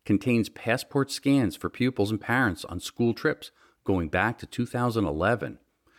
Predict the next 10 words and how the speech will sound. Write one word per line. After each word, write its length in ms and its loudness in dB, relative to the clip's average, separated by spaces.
whereas 260 2
another 300 2
marked 340 0
contract 680 0
contains 380 -2
contractual 640 0
offers 480 2
made 400 0
to 60 -8
staff 460 -2